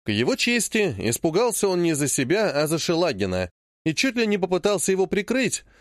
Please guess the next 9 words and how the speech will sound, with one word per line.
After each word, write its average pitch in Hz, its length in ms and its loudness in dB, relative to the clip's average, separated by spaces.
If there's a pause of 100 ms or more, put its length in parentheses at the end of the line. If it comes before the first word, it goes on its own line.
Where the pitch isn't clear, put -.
(140)
но 233 140 2
вскоре 226 380 -2
понял, 220 460 0
что - 160 0
это 202 160 0
всего 190 260 0
лишь 202 220 0
режим 170 340 0
тренировки — 170 720 0